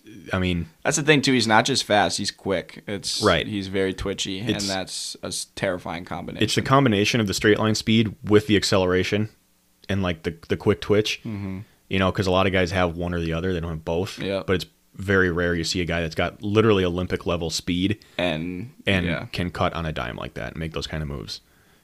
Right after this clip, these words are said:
Speaker 1: And they're figuring that out, and they're using him that way. And I, he's gonna be a target hog the rest of the year. They're gonna, they're gonna funnel targets his way.
Speaker 2: Tyreek's so good.
Speaker 1: And he's,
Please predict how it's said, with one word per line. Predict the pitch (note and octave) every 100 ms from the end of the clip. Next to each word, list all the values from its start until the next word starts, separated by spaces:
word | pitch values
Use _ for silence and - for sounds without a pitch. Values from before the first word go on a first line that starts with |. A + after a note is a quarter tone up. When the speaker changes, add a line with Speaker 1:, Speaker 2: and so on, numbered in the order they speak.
| _ -
Speaker 1:
And | G2+
they're | G2
figuring | A#2+ G#2+ F#2 F2
that | D#2
out, | D#2 F2+ - -
and | F2
they're |
using | E2+ F2 F2+ F2+
him | F2+
that | F2+
way. | F2 F#2 G2+ -
And | F2 D#2+ D#2+ _ -
I, | F#2+ - _
he's | G#2+ G#2
gonna | A2
be |
a | F#2
target | - F2 D2
hog | E2 D#2
the | D#2
rest | D#2+ E2+
of |
the | D#2+
year. | D2+ D#2+ -
They're | F2+
gonna, | F#2+ E2+ - _ _ _ _ _ - -
they're | F2
gonna | F2 E2 -
funnel | - - F2+ E2+ E2
targets | E2 E2+ E2+
his | F2+ E2+
way. | E2 F2
Speaker 2:
Tyreek's | G2 - - - -
so | E2+ D2
good. | G2 G#2+ C#3+ - -
Speaker 1:
And | F#2+ F2+ F2 F2 E2+ - _ _ _ _
he's, | G#2+ G#2